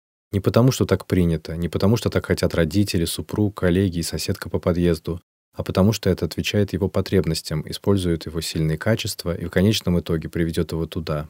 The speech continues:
на глубину осознанности. Я пишу эту книгу, чтобы, первое, помочь читателям заглянуть вглубь себя и ответить на самые важные вопросы о самооценке,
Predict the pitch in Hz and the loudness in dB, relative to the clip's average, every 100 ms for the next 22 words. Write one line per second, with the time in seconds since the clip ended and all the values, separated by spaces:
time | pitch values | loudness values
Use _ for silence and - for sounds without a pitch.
0 | _ - 82 80 87 101 90 - 78 80 | _ -12 -8 -4 0 2 2 -2 -6 -4
1 | 76 76 - - - _ _ _ _ _ | -6 -8 -10 -12 -14 _ _ _ _ _
2 | _ 104 101 117 160 151 107 - 135 107 | _ 4 6 8 8 6 4 4 4 2
3 | - 117 104 101 98 110 92 82 80 80 | 2 2 6 4 6 6 6 6 2 0
4 | - 95 131 - - 92 117 - 101 92 | 2 4 4 2 0 2 2 4 2 2
5 | 90 98 110 107 101 98 - 101 127 123 | 2 4 2 2 -2 -2 -2 2 4 4
6 | 92 - 120 - 95 - 104 101 95 104 | 2 2 -2 0 -2 0 2 4 4 2
7 | 107 101 95 - 113 90 90 120 110 82 | 2 2 2 0 0 0 0 2 2 0
8 | - 95 92 92 | 0 0 -2 -6